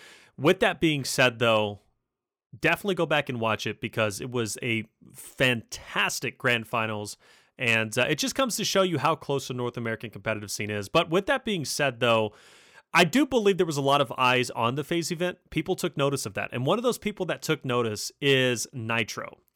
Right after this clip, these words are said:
Nitro, if you don't know, is a previous C S G O star. He has been on the Team Liquid roster for some time,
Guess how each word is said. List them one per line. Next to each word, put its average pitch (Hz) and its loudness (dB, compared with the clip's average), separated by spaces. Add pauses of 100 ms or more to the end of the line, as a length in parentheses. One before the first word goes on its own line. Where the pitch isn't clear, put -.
(140)
Nitro, 220 2
if - -6
you 190 -4
don't 170 0
know, 135 0
is 135 2
a 127 0
previous 202 -4
C 165 -2
S 151 -4
G 143 -4
O 120 -2
star. 104 2 (560)
He 175 2
has 156 2
been 214 2
on 185 2
the 160 -4
Team 220 -2
Liquid 208 -2
roster 165 -2
for 143 -4
some 170 -2
time, 131 -2